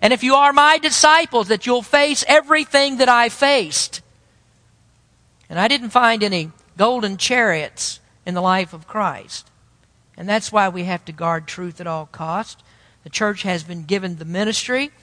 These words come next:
It's chief of all, and all else flows into that like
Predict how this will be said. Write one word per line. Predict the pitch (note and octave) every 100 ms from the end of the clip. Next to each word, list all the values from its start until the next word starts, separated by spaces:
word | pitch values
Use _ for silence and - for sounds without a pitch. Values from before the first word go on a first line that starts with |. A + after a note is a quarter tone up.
| _ _ -
It's | D#3 -
chief | - A#3+ B3+ B3+ -
of | F3
all, | E3+ G3 A#3+ D4 E4+ D#4+ _ _ _
and | E3+
all | F#3 G#3+ B3+ C4+
else | C#4 B3 -
flows | - B3+ B3+ B3 G#3+
into | A#3 C4+ C#4+ C4+
that | B3+ C4
like | F#3 E3+